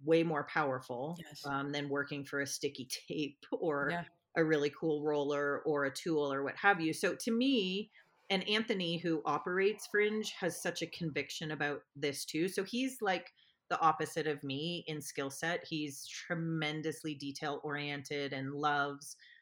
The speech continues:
Speaker 1: spreadsheets and fifty million things on a list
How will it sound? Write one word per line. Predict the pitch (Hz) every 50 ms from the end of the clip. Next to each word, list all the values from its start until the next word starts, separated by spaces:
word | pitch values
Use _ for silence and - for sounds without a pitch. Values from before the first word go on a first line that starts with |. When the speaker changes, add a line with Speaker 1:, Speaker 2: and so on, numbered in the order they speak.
| _
Speaker 1:
spreadsheets | - - - 175 170 165 - - - 175 160 151 143 135 - - -
and | 156 139 139 135 127 143 147 - - - _ 147 _ -
fifty | 175 160 - - 175 160
million | 156 147 143 147 143 147 143
things | 139 151 151 143 143 143 139 139 143 143
on | 139 139 139 139
a | 135
list | 143 139 135 127 131 - -